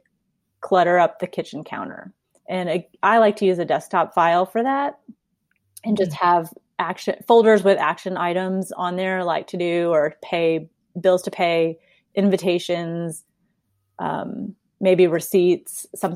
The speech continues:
Speaker 1: whatever suits your family. So dealing with that will help people immediately feel more organized. And then the second place I feel like you get a lot of bang for your buck is in your closet,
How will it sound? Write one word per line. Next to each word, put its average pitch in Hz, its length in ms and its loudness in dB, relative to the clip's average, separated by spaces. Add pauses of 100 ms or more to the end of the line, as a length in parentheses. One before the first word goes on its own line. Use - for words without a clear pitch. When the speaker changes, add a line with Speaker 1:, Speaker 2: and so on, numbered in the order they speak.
Speaker 1:
whatever 202 560 4
suits - 280 -4
your 170 80 -2
family. - 480 -14 (580)
So 208 280 4
dealing 240 340 2
with 277 160 0
that 175 380 2
will 185 420 0
help 180 360 -6 (100)
people 175 320 -6
immediately 180 560 0
feel 165 260 -8
more 156 160 -10
organized. 151 680 -10 (560)
And 202 140 2
then 202 120 4
the 196 80 2
second 370 500 0 (140)
place 190 500 4
I 180 160 0
feel 196 160 2
like 180 200 2
you 190 60 0
get 185 120 2
a 180 60 2
lot 175 240 4
of 190 180 -2 (180)
bang 180 340 -2
for 196 120 -6
your 185 140 0
buck 160 340 -4
is 175 180 -4
in 165 120 -6
your 156 120 -8
closet, 156 600 -6